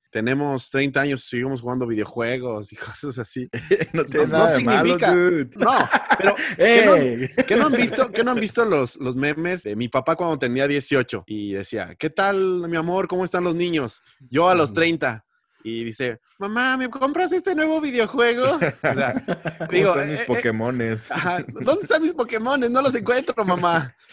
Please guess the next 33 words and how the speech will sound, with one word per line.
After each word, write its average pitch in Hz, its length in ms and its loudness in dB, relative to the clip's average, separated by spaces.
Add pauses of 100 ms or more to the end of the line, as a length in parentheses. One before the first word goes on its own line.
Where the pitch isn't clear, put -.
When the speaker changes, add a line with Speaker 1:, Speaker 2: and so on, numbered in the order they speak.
(140)
Speaker 1:
Entonces, 165 340 0
de 143 140 0
alguna 190 280 0
manera, 202 480 -2 (340)
creo 180 200 0
que 208 120 -2
sí - 120 -6
es - 140 -6
cultural, 151 600 -2
creo 160 180 -6
que 160 120 -8
sí - 120 -8
es 151 100 -10
generacional, 117 1000 -4
pero 139 560 -4
no 127 500 -6
podemos 160 380 -2
decir 131 200 -8
que 123 80 -14
todos 131 240 -8
están 120 260 -8
encerrados 107 420 -10
en 98 80 -12
ese 95 160 -18
círculo. 85 520 -20
Creo 113 220 -6
Speaker 3:
No, 135 60 -6
Speaker 1:
que 139 80 -4
hay 113 60 -2
Speaker 3:
y 120 60 -8
Speaker 1:
gente 110 260 -10
que 104 120 -12
puede 107 440 -8